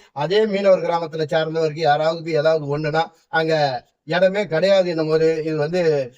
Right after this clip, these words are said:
எந்த அளவுக்கு, அஹ், நலம் சார்ந்த மக்களை ஒரு பார்வை பார்க்கறாங்க, கடல் சார்ந்த மீனவ மக்களை வந்து பார்க்கறாங்கன்றதுக்கு இது மிகப்பெரிய சான்று. இந்த நிலம் சம்பந்தமா பாரம்பரியமா வாழ்ந்த கிராமங்கள்ல அரசு வந்து நம்ம பேர்ல ஒரு பார்வையை சொல்லாம சட்டத்துல நமக்கு இருக்கக்கூடிய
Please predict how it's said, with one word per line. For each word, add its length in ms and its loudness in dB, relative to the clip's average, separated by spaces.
எந்த 340 0
அளவுக்கு, 460 2
அஹ், 200 6
நலம் 300 0
சார்ந்த 320 0
மக்களை 340 2
ஒரு 160 -2
பார்வை 280 2
பார்க்கறாங்க, 460 0
கடல் 280 -2
சார்ந்த 320 0
மீனவ 300 -2
மக்களை 280 -2
வந்து 220 -4
பார்க்கறாங்கன்றதுக்கு 880 -2
இது 180 -4
மிகப்பெரிய 580 -2
சான்று. 400 -2
இந்த 220 -8
நிலம் 340 -2
சம்பந்தமா 540 0
பாரம்பரியமா 640 0
வாழ்ந்த 320 0
கிராமங்கள்ல 600 0
அரசு 400 0
வந்து 220 2
நம்ம 260 0
பேர்ல 320 0
ஒரு 200 4
பார்வையை 480 0
சொல்லாம 520 -2
சட்டத்துல 520 -2
நமக்கு 280 -2
இருக்கக்கூடிய 460 -4